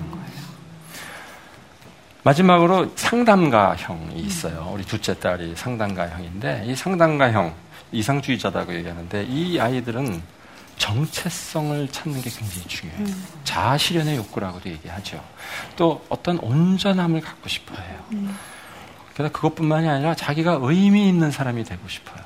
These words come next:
Speaker 1: 음.
Speaker 2: 내가 의미 있고 중요한 사람으로 인정받고 싶은 이런 욕구가 있어요. 그래서 욕구가 충족이 안 되면 힘들어져요. 이 상담가형 부인은요,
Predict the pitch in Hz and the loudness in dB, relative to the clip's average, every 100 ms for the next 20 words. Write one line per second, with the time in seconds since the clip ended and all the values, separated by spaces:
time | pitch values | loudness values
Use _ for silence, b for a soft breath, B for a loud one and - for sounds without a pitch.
0 | - 185 175 B B B - 110 120 139 | -18 -18 -18 B B B -8 -2 0 2
1 | 120 147 165 170 156 - - 165 165 - | 2 4 6 6 4 -2 -2 -2 -2 0
2 | 160 185 180 160 160 147 143 110 135 156 | 2 4 4 2 2 0 0 -2 0 -2
3 | 123 - - - - 95 87 - B B | -2 -8 -12 -12 -10 -12 -12 -18 B B
4 | 160 196 196 180 147 131 98 - 107 170 | 2 6 4 2 -2 -6 -6 -10 -4 -2
5 | 208 156 185 - 220 226 - 214 208 214 | 0 4 2 2 0 2 2 2 2 2
6 | 214 180 170 175 185 180 - 226 220 196 | 2 2 2 2 0 -2 -4 -2 -2 -2
7 | 135 - - - B B B B B B | -4 -8 -14 -16 B B B B B B
8 | B - 185 180 - - - - - - | B -4 -2 -2 -6 -20 -20 -20 -20 -14
9 | - 202 214 196 180 160 160 - 135 127 | -4 0 2 4 4 2 2 0 0 0
10 | 113 143 143 | -2 -4 -6